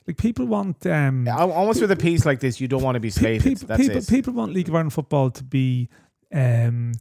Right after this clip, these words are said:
Speaker 1: to be treated like a serious, you know, mem-, part of the sporting discussion. But s-, s-, sometimes a bit of a tone sometimes that when you actually try and do it and dig into a story that's been going on, "Oh, why are you doing this now?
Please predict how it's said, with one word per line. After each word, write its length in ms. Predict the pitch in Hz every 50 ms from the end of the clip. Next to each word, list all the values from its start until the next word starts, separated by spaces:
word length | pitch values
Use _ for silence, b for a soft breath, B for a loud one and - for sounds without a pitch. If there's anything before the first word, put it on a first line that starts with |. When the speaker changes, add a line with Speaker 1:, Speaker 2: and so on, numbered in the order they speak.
| b b b b b -
Speaker 1:
to 80 | -
be 140 | 135 139 131
treated 580 | 127 - - 160 151 - - 127 117 113 120 - - _ _
like 140 | 156 131 -
a 40 | 123
serious, 680 | - - 170 156 143 139 135 131 123 - - - - - -
you 160 | - 165 151
know, 160 | 131 127 120 - _
mem-, 320 | - 165 143 135 135 139 - -
part 240 | - - 143 127 127
of 80 | 123
the 80 | 131 127
sporting 400 | - - - 135 135 117 127 131
discussion. 460 | 127 - - - 147 139 - - 135
But 100 | 147 - - _
s-, 140 | - - -
s-, 180 | 262 233 - -
sometimes 460 | - - 311 339 - 269 277 269 240
a 60 | 233
bit 120 | 202 214
of 80 | 180 165
a 60 | 165
tone 300 | - - 180 185 175 165
sometimes 420 | - - 156 139 - 147 139 135 123
that 80 | 139
when 80 | 147 147
you 80 | 147
actually 220 | 156 160 - 160 135
try 180 | - - 156
and 160 | 143 131 123 113
do 180 | 147 160 170
it 200 | - - - - b b b b b b
and 80 | 156
dig 160 | 135 160 175 165
into 220 | 175 151 131 143
a 60 | 139
story 240 | - - - 143 139
that's 100 | 131 -
been 160 | - 135 127
going 160 | 123 123 123
on, 220 | 139 143 165 156 -
"Oh, 180 | - 170 185 208 -
why 100 | 180 208
are 20 | 233
you 120 | 226 202
doing 280 | - - 185 175 165 147
this 200 | 143 139 - -
now? 640 | 135 139 151 151 147 160 165 165 160 156 156 139